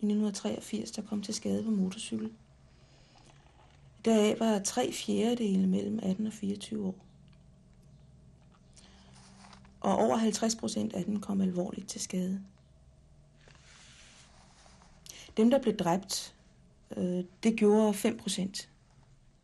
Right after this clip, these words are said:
Øh, hjernerystelser og kraniebrud, det var otteogtyve, der blev dræbt af det.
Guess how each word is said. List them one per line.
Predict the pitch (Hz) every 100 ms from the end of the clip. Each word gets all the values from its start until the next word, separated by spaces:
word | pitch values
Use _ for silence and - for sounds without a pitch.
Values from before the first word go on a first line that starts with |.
| - - - - - - - - - - _ _ _ 202
Øh, | 185 185 185 170
hjernerystelser | 170 185 262 262 226 226 208 202
og |
kraniebrud, | 196 208 208 262 262 233 233 226 -
det | 226
var | 214 208 220 -
otteogtyve, | 180 202 214 - 185 196
der | 196
blev | 196
dræbt | 185 185 -
af | 190
det. | 190